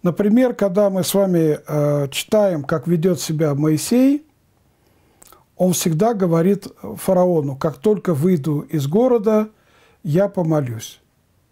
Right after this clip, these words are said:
А о чем эта деталь? «Выйду из города». Он не хотел молиться там, где было много идолов. Это угнетало его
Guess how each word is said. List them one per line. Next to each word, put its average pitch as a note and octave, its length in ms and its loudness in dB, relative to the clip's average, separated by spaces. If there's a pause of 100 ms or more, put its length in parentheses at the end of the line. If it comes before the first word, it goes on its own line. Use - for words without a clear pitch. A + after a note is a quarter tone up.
(120)
А A2+ 560 -10 (380)
о - 120 -14
чем C#3+ 320 -2
эта A#2 160 -10
деталь? A#2 480 -10 (360)
«Выйду C#3 400 -2
из B2 100 -4
города». B2 460 -12 (840)
Он E3+ 160 2
не G3 100 4
хотел G#3+ 440 0
молиться F3 520 0
там, A3 320 0
где E3 140 0
было F3+ 240 2
много E3 340 0
идолов. D3 460 -2 (2000)
Это F#3+ 460 0 (320)
угнетало F#3+ 720 2
его C#3 680 0